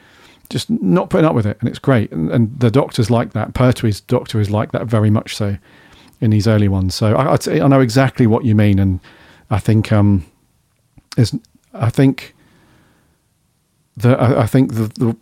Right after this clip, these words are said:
the reason why Pertwee probably played it like that is because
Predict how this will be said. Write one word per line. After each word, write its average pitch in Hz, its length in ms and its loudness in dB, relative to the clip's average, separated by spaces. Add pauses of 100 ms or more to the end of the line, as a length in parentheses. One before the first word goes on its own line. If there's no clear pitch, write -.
(140)
the 120 100 4
reason 135 320 4
why 110 140 4
Pertwee 120 380 -2
probably 107 320 0
played 143 260 2
it - 80 0
like 98 240 -4
that 104 240 -6 (420)
is 113 160 0
because 107 600 0